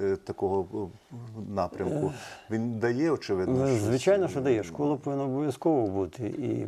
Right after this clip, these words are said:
Speaker 2: потім і художнє училище в Одесі, і потім Львівський худ-, е, інститут, е, поліграфічний, відділення графіки. То це, звичайно, що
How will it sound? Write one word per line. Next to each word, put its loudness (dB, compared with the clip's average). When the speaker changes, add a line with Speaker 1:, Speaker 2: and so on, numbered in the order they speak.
Speaker 2:
потім 2
і -2
художнє 0
училище 2
в 2
Одесі, 2
і -2
потім -4
Львівський -2
худ-, -4
е, 0
інститут, 0
е, -2
поліграфічний, 0
відділення 0
графіки. -4
То -6
це, 4
звичайно, -2
що -12